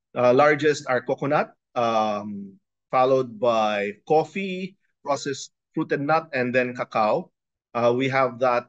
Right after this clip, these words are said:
in the treat-, both treatment and control. Next. Uh, this is, uh, some information about access to farm to market roads. Uh, for the treatment group, we have a subdivision of those,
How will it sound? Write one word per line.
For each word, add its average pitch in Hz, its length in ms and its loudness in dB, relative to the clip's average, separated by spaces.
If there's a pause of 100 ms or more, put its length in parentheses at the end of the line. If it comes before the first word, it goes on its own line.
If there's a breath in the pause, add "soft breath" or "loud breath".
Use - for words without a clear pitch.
in 127 240 -4
the 117 80 -6
treat-, 135 300 -6
both 127 260 0
treatment 135 460 -6
and 113 180 -6
control. 120 720 -2 (400)
Next. - 340 -4 (2500)
Uh, 127 220 6
this 151 220 -2
is, 151 200 -4
uh, 139 140 2
some 151 180 0
information 143 600 -2
about 127 240 -2
access 131 380 -6
to 135 100 -12
farm 131 300 0
to 127 80 -2
market 117 340 -2
roads. 196 580 2 (320)
Uh, 131 440 6
for 147 280 4
the 135 120 -4
treatment 185 460 -2
group, 214 260 4
we 147 100 -6
have 143 160 0
a 143 80 -2
subdivision 147 800 -2
of 120 200 -6
those, 139 480 0